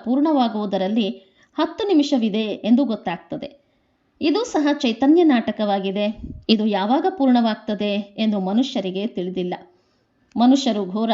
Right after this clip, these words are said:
ಅಂಧಕಾರದಲ್ಲಿದ್ದಾರೆ. ತಂದೆ ಹೇಳ್ತಾರೆ, "ಗುರು ಗೋಸಾಯಿ ವೇದ, ಶಾಸ್ತ್ರ, ಜಪ, ತಪ ಮುಂತಾದವುಗಳಿಂದ ನಾನು ಸಿಗುವುದಿಲ್ಲ. ಇವು ಭಕ್ತಿ ಮಾರ್ಗದ ಸಾಮಗ್ರಿಗಳಾಗಿವೆ.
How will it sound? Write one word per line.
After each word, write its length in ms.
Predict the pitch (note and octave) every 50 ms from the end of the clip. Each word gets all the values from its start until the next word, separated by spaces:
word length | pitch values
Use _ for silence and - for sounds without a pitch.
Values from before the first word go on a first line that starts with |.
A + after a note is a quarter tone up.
| F#3 -
ಅಂಧಕಾರದಲ್ಲಿದ್ದಾರೆ. 1000 | G3+ A3 A3 D4 D#4+ D#4+ D#4 C4+ A3 A3 F#3+ G3 F#3+ F#3 F#3 F3+ - E3+ F3 E3+ E3+ - - _ _ _ _ _ _ _ _ _ _ -
ತಂದೆ 260 | A3 G#3+ G#3 G3 G3
ಹೇಳ್ತಾರೆ, 800 | G#3+ G#3 G3+ G3 G3 - A#3+ B3+ B3+ G3 G#3 - - - _ _ _ _ _ _ -
"ಗುರು 260 | A3+ A3 D4+ F4+ G#4 F#4
ಗೋಸಾಯಿ 580 | F4+ D#4+ D#4 D4+ - C4 B3 B3 A#3+ A#3+ B3
ವೇದ, 280 | A3+ F#3+ G#3+ A3+ A#3 G#3+ A#3+ A#3+ A#3+
ಶಾಸ್ತ್ರ, 440 | A#3+ - G#3 F#3+ A3+ - - G#3+ A3 A3 A3 G#3+ F3+
ಜಪ, 260 | - F#3+ G3 G3 G#3+ A3 A3+ A3+ A3+ -
ತಪ 180 | G3 F#3+ F#3+ G3 G3+ G#3 A3+ A#3 - - -
ಮುಂತಾದವುಗಳಿಂದ 920 | A3+ C4+ D4 D4 E4+ D#4 D4+ B3 B3 A#3 G#3+ G3+ G#3 F#3+ F#3+ F#3+ G#3 A3+ G#3+ F#3+ F#3+ - - - _ _ _ _ - G3+
ನಾನು 340 | G3+ G3+ G3+ A3 B3 B3
ಸಿಗುವುದಿಲ್ಲ. 580 | A3+ - B3 G3 F#3 G3 A3 G#3+ E3 F3 F3 E3+ - - - _ _ _ _ _ _ _ _ _ _ _ _ -
ಇವು 180 | D4 D#4+ E4 E4+
ಭಕ್ತಿ 400 | A#3+ C4+ C#4+ C4 C#4 - G#4+ G#4+
ಮಾರ್ಗದ 380 | G#4 F#4 C#4+ B3+ A3+ B3 A#3 B3+ C4+
ಸಾಮಗ್ರಿಗಳಾಗಿವೆ. 1040 | C4+ C4 - A#3 A3 A3+ A#3+ A#3+ C#4 C#4 C4 A3+ A3 G3 F3+ F#3 F3+ F3 E3 -